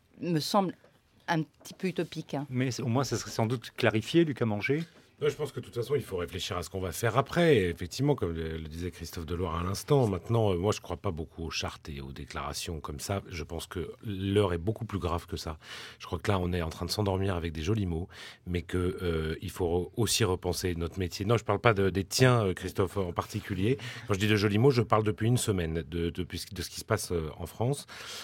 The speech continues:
Speaker 3: euh, et qu'il faut pas qu'on s'endorme de jolis mots. Comme vous le disiez tout à l'heure, il faut peut-être un petit peu repenser la place de nos de notre mission dans une société d'information, c'est-à-dire que les journalistes doivent rester à leur place, les policiers à leur place, les profs et les instituteurs à leur place,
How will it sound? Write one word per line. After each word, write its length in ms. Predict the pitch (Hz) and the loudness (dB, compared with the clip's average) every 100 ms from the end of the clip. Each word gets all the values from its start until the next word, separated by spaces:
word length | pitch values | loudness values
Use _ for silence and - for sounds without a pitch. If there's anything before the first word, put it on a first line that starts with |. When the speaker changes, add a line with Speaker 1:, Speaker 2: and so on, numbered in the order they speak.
| - - | -12 -4
Speaker 3:
euh, 180 | 90 87 | 0 0
et 80 | - | -4
qu'il 160 | - 95 | -6 0
faut 80 | 110 | 2
pas 140 | 156 | 4
qu'on 140 | 143 | 2
s'endorme 380 | 117 107 101 104 | 4 4 4 4
de 100 | 98 | 2
jolis 280 | 95 95 90 | 2 2 2
mots. 260 | 101 139 - | 4 2 0
Comme 240 | - 113 107 | 2 4 4
vous 120 | 104 | -2
le 40 | |
disiez 220 | 98 101 113 | -2 -2 -2
tout 160 | 107 | 0
à 60 | 107 | 2
l'heure, 240 | 107 131 | 2 2
il 80 | 117 | 0
faut 400 | - 101 95 95 - _ - | 0 0 2 0 -8 _ 0
peut-être 300 | 110 139 135 | 2 4 2
un 60 | |
petit 140 | 110 110 | 0 -2
peu 180 | - | 0
repenser 520 | 120 104 - 107 - 120 | 2 2 2 0 2 0
la 100 | 101 | 0
place 340 | 113 113 107 | 0 0 -2
de 200 | 92 92 | -4 0
nos 280 | 90 87 82 - - - - - - _ | 2 0 -2 -8 -20 -20 -20 -20 -20 _
de 100 | 95 | -2
notre 260 | 101 101 - | 0 2 4
mission 460 | 135 - 107 110 127 - | 4 4 4 4 0 -4
dans 160 | 87 87 | -2 0
une 360 | 80 92 90 | 0 0 0
société 680 | 85 101 - 95 113 131 - 98 | 0 -2 -2 0 2 2 0 -2
d'information, 840 | 92 104 117 104 101 - 135 175 - - - | 0 2 4 4 2 2 2 0 -4 -20 -20
c'est-à-dire 380 | - 101 90 98 | -8 0 2 2
que 80 | 107 | 2
les 40 | |
journalistes 360 | 92 104 107 101 | 4 4 4 4
doivent 140 | 95 | 2
rester 240 | 90 - 101 | 2 0 -2
à 40 | |
leur 140 | 87 | -2
place, 400 | - 101 139 - | -2 -2 0 0
les 60 | 101 | 0
policiers 400 | 113 120 123 139 | 0 0 2 2
à 20 | |
leur 140 | 113 - | 2 0
place, 400 | 92 110 131 - | -2 0 -2 -4
les 200 | 90 90 | -2 -2
profs 360 | - 131 135 | 2 4 4
et 40 | 113 | 2
les 140 | 104 | 0
instituteurs 500 | 98 - 90 - 98 | -4 -6 -6 -2 0
à 60 | 95 | 0
leur 140 | - | 0
place, 260 | 104 123 | 4 4